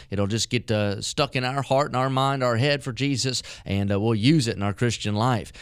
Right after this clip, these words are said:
While you're finding your place in First Timothy five, let me invite you to visit Help for Today. The web address is help for today dot org, and it's the number four, help for today dot org. And this is a free resource put together by the staff of the North Valley Baptist Church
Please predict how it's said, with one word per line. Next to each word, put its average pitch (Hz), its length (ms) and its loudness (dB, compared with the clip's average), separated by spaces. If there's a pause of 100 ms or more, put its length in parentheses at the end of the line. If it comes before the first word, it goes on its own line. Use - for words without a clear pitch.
(120)
While 123 180 4
you're 185 160 2
finding 160 320 0
your 147 160 2
place 120 320 0
in 107 100 -2
First 120 300 -2
Timothy 101 360 -2
five, 117 680 0 (360)
let 139 160 2
me 139 80 0
invite 131 360 2
you 117 60 -8
to 113 60 0
visit 110 300 0
Help 117 340 0
for 110 460 -2
Today. 110 580 0 (280)
The 127 100 2
web 180 240 2
address 117 460 0
is - 140 -2
help 139 360 0
for 120 240 -4
today 107 380 -2
dot 98 340 0
org, 120 540 0 (240)
and 98 260 0
it's 107 220 -6
the 104 100 -2
number 151 260 0
four, 107 380 -2
help 131 400 0
for 151 240 -2
today 104 420 -2
dot 104 320 -2
org. 113 720 0 (220)
And 117 240 0
this 214 160 0
is - 60 -8
a 147 80 0
free 165 200 -4
resource 123 520 0
put - 160 -4
together 120 280 -4
by 104 180 0
the 98 100 -4
staff 127 500 0
of 123 220 0
the 120 80 -2
North 120 260 -2
Valley 110 220 -2
Baptist 98 440 -2
Church 110 380 -2